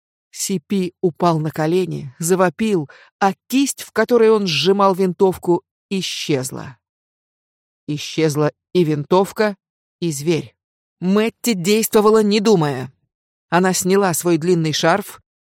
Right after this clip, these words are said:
схватила окровавленный рваный обрубок руки и крепко его перетянула. Кровь была повсюду. Шарф пропитался мгновенно. Её руки и брюки окрасились красным.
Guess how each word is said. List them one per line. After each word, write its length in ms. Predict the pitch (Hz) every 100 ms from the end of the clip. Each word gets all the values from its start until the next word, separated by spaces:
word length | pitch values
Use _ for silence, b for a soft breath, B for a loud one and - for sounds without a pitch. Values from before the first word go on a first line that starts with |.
| -
схватила 600 | - 226 220 233 214 180
окровавленный 720 | - 185 202 185 180 175 170
рваный 380 | 170 180 170 156
обрубок 400 | 175 190 165 170
руки 400 | 170 214 240 -
и 120 | 220
крепко 480 | 160 190 196 - -
его 240 | 202 175 175
перетянула. 720 | 185 175 190 175 143 135 - _ _ _ _
Кровь 340 | - 170 190 165
была 340 | 170 175 170
повсюду. 720 | - 160 - - 147 - - _ _ _ _ _
Шарф 460 | - - 180 180 -
пропитался 560 | 180 180 180 185 180 180
мгновенно. 720 | 170 180 202 160 123 - - _ _ _ _ _
Её 280 | 156 170 185
руки 380 | 196 208 208 196
и 40 |
брюки 400 | 175 185 208 - 208
окрасились 640 | 190 185 175 190 185 -
красным. 640 | - 190 156 143 143 -